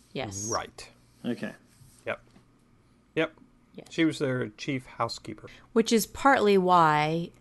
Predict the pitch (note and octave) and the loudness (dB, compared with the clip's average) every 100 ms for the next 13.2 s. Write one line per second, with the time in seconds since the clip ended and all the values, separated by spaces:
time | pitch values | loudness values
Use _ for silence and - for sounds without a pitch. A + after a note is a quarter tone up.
0 | - F#3 F#3+ F3 E3+ E3 D#3+ D#3+ D#3+ - | 0 4 6 6 4 4 2 0 -2 -6
1 | _ _ _ - - - F3 E3 D#3 C#3+ | _ _ _ -20 -6 -2 2 2 0 -2
2 | _ - G3 F#3+ F3 F3 E3 D#3+ D3+ D#3 | _ 4 6 8 8 8 8 4 0 -2
3 | - C#3+ - G3 D#3 D3 D#3+ D#3+ - A3+ | -2 -6 -2 2 2 -2 -4 -2 0 2
4 | A3 F#3 E3+ - F3 E3+ D3+ D#3+ C#3+ C#3 | 4 4 2 2 2 2 2 -2 -4 -6
5 | - F3 A#3 A3 D3 A2 - _ _ - | -4 2 4 4 0 -6 -8 _ _ -20
6 | - _ _ _ _ _ _ _ - G3+ | -20 _ _ _ _ _ _ _ 4 6
7 | F#3 F#3 E3+ F#3 F3 E3 D3 D3+ D#3 C#3+ | 6 4 2 2 4 2 0 -2 -2 -2
8 | - - _ _ _ _ _ _ _ _ | -4 -14 _ _ _ _ _ _ _ _
9 | _ _ _ - F#3 F#3+ F#3 - G#3+ D#3+ | _ _ _ -2 2 4 2 2 0 0
10 | C#3 D3 D3 - - - - _ - - | -4 -8 -10 -10 -12 -16 -20 _ -20 -20
11 | - _ _ G3 E3 C#3 - - D#3 C3+ | -20 _ _ 6 6 4 -2 2 4 4
12 | - D3 C3 C#3 A#2 C#3 A2 A2 G2 D#3 | 2 0 4 2 2 2 2 2 4 2
13 | D3 | 2